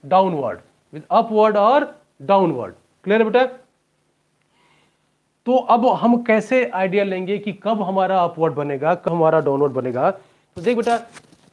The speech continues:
अगर हम बात करें कि कोई भी चीज़ें कैसे conclusion में आती हैं, तो बेटा पहले experiment करके देखा जाता है, और उस experiment से हम सीखते हैं कि कब कैसा होना चाहिए, ठीक है। जैसे शुरुआत में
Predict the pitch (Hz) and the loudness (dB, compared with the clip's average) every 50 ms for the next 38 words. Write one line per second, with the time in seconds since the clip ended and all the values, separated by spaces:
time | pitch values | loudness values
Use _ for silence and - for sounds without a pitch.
0 | _ _ _ - 151 170 202 196 208 214 190 180 170 208 208 - 226 202 214 226 | _ _ _ -14 -8 -8 -6 -4 -4 -2 -2 -2 -2 -2 -4 -4 -4 -2 0 -2
1 | 214 220 220 214 190 - - 208 220 208 226 196 - - - 202 180 220 208 214 | -2 -2 -6 -8 -8 -6 -2 -2 -2 -2 -2 -8 -10 -10 -12 -8 -6 -6 -6 -4
2 | 202 190 175 - - 220 220 208 202 185 151 180 175 170 196 196 190 185 170 156 | -4 -6 -6 -6 -8 -10 -6 -6 -6 -6 -6 -8 -6 -6 -6 -6 -6 -6 -6 -6
3 | 151 - 196 180 151 131 117 123 156 160 - _ _ _ _ _ _ _ - 180 | -8 -8 -10 -10 -8 -8 -10 -12 -12 -14 -16 _ _ _ _ _ _ _ -14 -12
4 | 185 190 220 - _ _ - 220 214 220 233 226 233 - - 208 190 220 247 214 | -8 -8 -8 -10 _ _ -6 -4 0 0 -2 -2 -4 -6 -6 -2 0 0 0 0
5 | 233 214 175 202 185 165 165 - 165 165 151 - - 147 131 117 117 156 185 - | 0 -2 -2 -2 -6 -8 -8 -8 -8 -8 -8 -6 -8 -10 -10 -8 -10 -12 -14 -14
6 | _ _ _ _ - - 175 202 240 208 196 196 202 196 - - - 208 196 208 | _ _ _ _ -10 -6 -4 -2 -4 -4 -4 -4 -8 -8 -8 -4 -2 0 0 2
7 | 202 240 277 254 - - - 170 156 139 156 208 208 - - _ _ _ - 185 | 2 2 2 2 0 -4 -8 -8 -8 -6 -6 -6 -8 -10 -18 _ _ _ -12 -12
8 | 202 - - - 214 165 - - 233 220 214 226 220 220 214 214 - - - 226 | -12 -10 -8 -10 -10 -10 -8 -6 -4 -4 -2 -4 -4 -8 -10 -12 -12 -8 -8 -8
9 | 202 208 208 208 190 180 180 208 185 135 147 147 143 147 147 143 - 147 123 107 | -8 -6 -4 -4 -4 -4 -2 -4 -4 -4 -4 -8 -8 -8 -8 -8 -8 -10 -10 -10
10 | 101 101 87 - _ _ _ _ _ _ _ _ _ _ _ _ _ _ _ _ | -12 -14 -18 -18 _ _ _ _ _ _ _ _ _ _ _ _ _ _ _ _
11 | _ _ _ _ _ _ _ _ _ _ _ _ - 185 - 214 220 220 214 - | _ _ _ _ _ _ _ _ _ _ _ _ -16 -12 -6 -6 -6 -6 -6 -12
12 | _ _ _ _ - 143 - - 175 - 190 180 180 180 180 180 175 175 185 185 | _ _ _ _ -20 -20 -16 -16 -16 -12 -6 -2 0 0 0 -2 -4 -4 -4 -4
13 | 180 170 | -4 -8